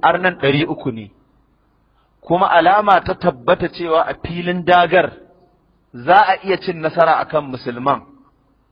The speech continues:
to sai musulman suka gudu domin sake shiri, wannan babu laifi. Ko kuma ya zanto ana cikin yakin sai aka ta-,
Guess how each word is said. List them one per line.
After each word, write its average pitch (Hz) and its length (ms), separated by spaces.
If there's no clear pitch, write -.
to 131 120
sai 175 200
musulman 156 440
suka 156 280
gudu 143 200
domin 131 320
sake 139 280
shiri, 131 220
wannan 127 320
babu 113 240
laifi. 98 200
Ko 185 220
kuma 214 220
ya 214 80
zanto 214 360
ana 208 240
cikin 196 300
yakin 202 300
sai - 120
aka 202 240
ta-, 165 240